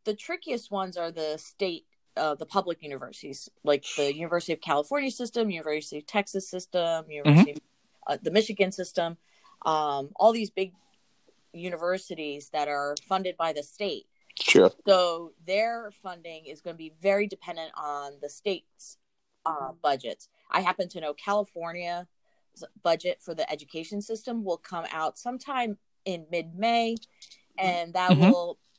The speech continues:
Speaker 1: then impact how the, the state system and the University of California system will start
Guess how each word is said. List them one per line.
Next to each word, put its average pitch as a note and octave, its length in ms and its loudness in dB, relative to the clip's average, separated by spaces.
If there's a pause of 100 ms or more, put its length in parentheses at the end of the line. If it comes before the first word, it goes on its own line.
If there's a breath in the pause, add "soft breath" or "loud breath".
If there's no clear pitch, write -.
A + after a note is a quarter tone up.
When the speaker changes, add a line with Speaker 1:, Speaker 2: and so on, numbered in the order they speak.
(140)
Speaker 1:
then F3 280 0 (120)
impact F3 600 -8
how D3+ 460 -6 (540)
the, C#3 380 -6 (520)
the D#3+ 80 -14
state A3+ 340 -2
system G#3 360 -4
and E3+ 140 -10
the D3 280 0
University E3+ 440 -8
of D#3 60 -10
California F3+ 600 -2
system D3+ 480 -6
will C#3+ 180 2
start D3 420 0